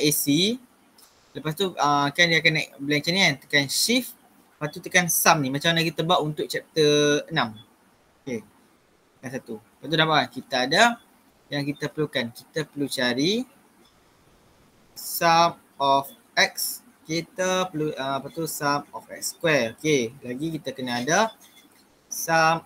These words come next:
of, ah, Y dengan sum of Y square. Lagi satu kita ada sum of X Y. Kita kena ada em-, lima ni. So,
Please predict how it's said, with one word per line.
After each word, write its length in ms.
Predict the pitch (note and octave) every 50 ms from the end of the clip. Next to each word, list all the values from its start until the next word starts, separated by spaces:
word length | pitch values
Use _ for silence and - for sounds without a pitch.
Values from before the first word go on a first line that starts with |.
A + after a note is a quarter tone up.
| _ _ -
of, 240 | C3 B2+ B2+ B2+ - - - - _ _ -
ah, 480 | B2 B2 B2 A#2+ A#2+ A#2 A#2+ A#2+ A#2+ A#2+
Y 480 | A#2+ B2 B2+ C#3 D3+ F3 G3+ A#3 A#3+ A#3+ - _ _ _ _ _ _ _ _ _ _ _ _ _ _ _ _ _
dengan 320 | _ C3 B2+ B2+ C3 C3 -
sum 400 | - - D3 C#3+ C#3+ C#3 - -
of 160 | B2+ A#2+ A#2+ - - -
Y 160 | B2 A#2 A#2+
square. 560 | A#2 - - - - G#3+ G#3+ F3 B2+ G2+ G2 - _ _ _ _ _ _ _ -
Lagi 160 | A#2+ B2+ B2+
satu 240 | C#3+ C3+ C3 - D#3+
kita 240 | D3+ - D3 C#3+
ada 80 | D3+ D3
sum 400 | - - - D#3+ D#3 D#3 D#3 - - _ -
of 160 | B2 B2+ B2 - - _ _
X 320 | A#2+ A2+ - - - -
Y. 240 | B2 A2+ G#2 F#2+ G2 F#2+ _ _ _ _ _ _ _ _ _ _
Kita 240 | - - - C3+ B2+
kena 240 | - C3 C3 C3 C3
ada 100 | D#3 D3+ - -
em-, 160 | C#3+ C3 C3 - _
lima 480 | - D3 C#3 D3 D3 C#3 C3+ C3 B2+ A#2+
ni. 80 | A#2 A#2 _ _ _ _ _ _ _ _ _ _ _ _ _ _ _ _ - _ _ - -
So, 420 | - - - F3+ G3 G#3+ A3+ A#3